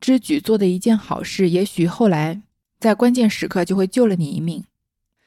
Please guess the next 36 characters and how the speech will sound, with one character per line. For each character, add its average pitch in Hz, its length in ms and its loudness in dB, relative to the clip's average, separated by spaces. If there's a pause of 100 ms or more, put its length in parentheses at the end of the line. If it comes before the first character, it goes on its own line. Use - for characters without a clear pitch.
(200)
当 285 140 0
然， 285 120 0
这 320 140 0
个 240 100 0
故 220 180 0
事 196 160 -4
过 247 240 2
度 226 160 -2
的 202 80 2
美 175 280 -2
化 202 260 -2
了 156 160 0
李 156 180 -4
白 151 240 -6
的 165 340 -2 (280)
晚 143 120 -4
年 143 200 -4
遭 196 220 0
遇 208 140 2
了。 - 200 -4 (640)
其 - 140 0
实 277 200 0
李 196 140 0
白 175 160 -2
晚 156 220 0
年 156 140 -4
的 196 100 -2
经 240 260 2
历 233 120 0
还 175 140 -4
是 190 140 -2
比 160 140 -4
较 175 200 -2
凄 - 280 -4
凉 175 260 -2
的。 - 140 -14